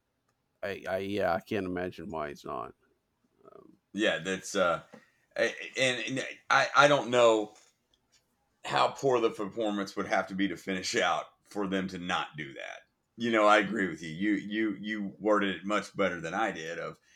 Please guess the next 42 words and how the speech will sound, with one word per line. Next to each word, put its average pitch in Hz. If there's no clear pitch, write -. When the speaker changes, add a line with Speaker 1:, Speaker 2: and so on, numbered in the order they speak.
Speaker 2:
you 98
can't 98
see 101
a 92
situation 87
where 80
he's 78
not. 80
Now, 90
I 104
kinda 95
feel 85
the 73
same 73
way. 64
Um, 107
another 160
question 120
to 98
pose 98
to 101
you 107
is, 110
I 135
don't 147
feel 151
like 110
you 104
feel 113
this 95
way, 90
so -
this 101
one 104
may 92
be 90
a 92
little 90
bit 82
easier. 82
<laughs> 123
Um, 123